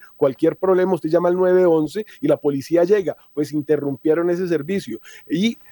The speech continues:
eh, ha prometido Rusia que tiene unas bombas atómicas en el espacio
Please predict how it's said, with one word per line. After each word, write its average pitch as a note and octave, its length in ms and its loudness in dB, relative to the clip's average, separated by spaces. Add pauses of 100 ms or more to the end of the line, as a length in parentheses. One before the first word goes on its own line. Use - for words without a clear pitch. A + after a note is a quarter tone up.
(160)
eh, C3 180 0
ha C3+ 280 0
prometido F3 760 2
Rusia F3 500 0
que C3+ 140 -14
tiene C#3 240 -6
unas F3 200 0
bombas E3+ 380 0
atómicas D#3 480 -2
en F3 80 0
el F3 140 0
espacio E3+ 480 0